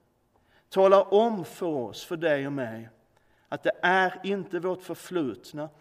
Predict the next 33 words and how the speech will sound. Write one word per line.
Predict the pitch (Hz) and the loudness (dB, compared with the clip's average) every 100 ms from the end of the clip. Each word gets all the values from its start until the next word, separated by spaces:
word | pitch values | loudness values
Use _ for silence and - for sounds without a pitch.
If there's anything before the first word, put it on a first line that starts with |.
| - _ | -20 _
det | - | 0
är | 160 170 175 | 2 2 2
inte | 170 160 | -2 -6
våra | 160 160 156 | -2 0 0
fel | - 180 156 139 | -2 -6 -4 -4
och | 131 | -8
brister, | 123 160 151 - - 127 - - _ | -4 -4 -6 -10 -8 -8 -8 -20 _
det | 170 | 0
är | 170 | 0
inte | 165 170 | 0 -2
det | 165 | 0
som | 156 165 | -2 -4
vi | 156 | -4
har | 143 151 | -4 -2
gjort | 139 139 | -4 -6
bort | 135 170 180 - - | -2 0 0 -4 -10
oss | 175 | -10
på | - 160 135 127 - - | -8 -2 -2 -4 -14 -20
som | - 143 | -8 -6
definierar | 131 135 - 156 170 180 139 117 - - | -4 -6 -6 -6 -4 -4 -6 -10 -16 -20
oss. | - - - _ _ _ _ _ _ - | -20 -20 -20 _ _ _ _ _ _ -6
Du | 143 190 | 2 4
är | 190 202 214 - - | 4 4 2 0 -8
inte | 196 190 - 139 | -6 -6 -6 -10
ditt | 131 135 | -10 -12
förflutna. | 180 - 185 185 123 - - - - _ _ _ _ _ _ _ _ _ | -16 -10 -4 -4 -4 -12 -20 -20 -20 _ _ _ _ _ _ _ _ _
Du | 165 - | -8 0
är | 165 175 190 - - | 2 4 2 -4 -8
inte | 196 185 - | -6 -6 -6
dina | 156 156 143 | -4 -4 -4
misstag. | 139 156 160 - - - 139 104 95 _ _ _ _ _ _ _ _ _ _ | -6 -6 -10 -14 -14 -8 -6 -6 -12 _ _ _ _ _ _ _ _ _ _
Du | 160 - | -6 -4
är | - 160 180 180 | 2 4 4 0